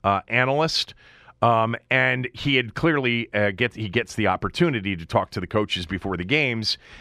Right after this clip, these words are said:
and he had mentioned indecisiveness multiple times.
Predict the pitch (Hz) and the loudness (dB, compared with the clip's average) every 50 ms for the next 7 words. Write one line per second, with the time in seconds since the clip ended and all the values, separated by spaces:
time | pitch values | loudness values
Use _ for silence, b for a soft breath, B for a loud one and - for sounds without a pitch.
0 | B B B 123 127 123 117 127 170 160 139 120 131 143 143 147 135 - 143 117 | B B B 2 2 2 2 2 2 2 2 2 2 2 2 2 2 0 0 2
1 | 113 120 131 123 107 107 - - 139 117 127 120 - 110 98 87 95 95 92 - | 2 2 0 0 0 -2 0 2 2 2 2 0 -2 -4 -4 -2 -2 -2 0 0
2 | - 104 104 120 131 120 - 117 95 98 82 - - 123 107 90 71 65 65 64 | 0 2 2 2 2 2 -2 -2 -2 -2 -4 -2 -2 0 0 0 -4 -6 -8 -6
3 | - - - | -6 -6 -6